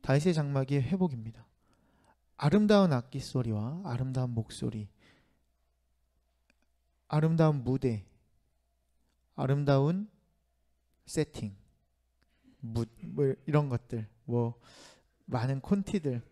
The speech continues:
이런 것도 되게 중요하지만 진짜로 우리가 회복해야 하는 것은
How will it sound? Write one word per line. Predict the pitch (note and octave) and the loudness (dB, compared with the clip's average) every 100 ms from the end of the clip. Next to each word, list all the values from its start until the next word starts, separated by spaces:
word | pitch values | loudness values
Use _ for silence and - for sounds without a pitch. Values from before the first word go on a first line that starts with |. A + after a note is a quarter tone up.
| - | 4
이런 | F#3+ | 6
것도 | A#3 A3+ | 6 4
되게 | F#3 E3+ | 4 6
중요하지만 | E3+ - C3+ D#3 D3+ D3 A#2+ C3+ C#3 G2+ - _ _ _ _ _ _ _ - | 6 2 4 6 6 4 0 -2 -4 -8 -18 _ _ _ _ _ _ _ -16
진짜로 | - D3 D#3+ G#3+ G#3 | -4 -2 2 4 6
우리가 | D#3+ C#3+ D3 | 6 6 4
회복해야 | E3 G3+ - - E3+ | 4 0 -2 -2 0
하는 | D#3+ C#3 | 0 -2
것은 | A#2 G#2+ E3 | -6 -6 -6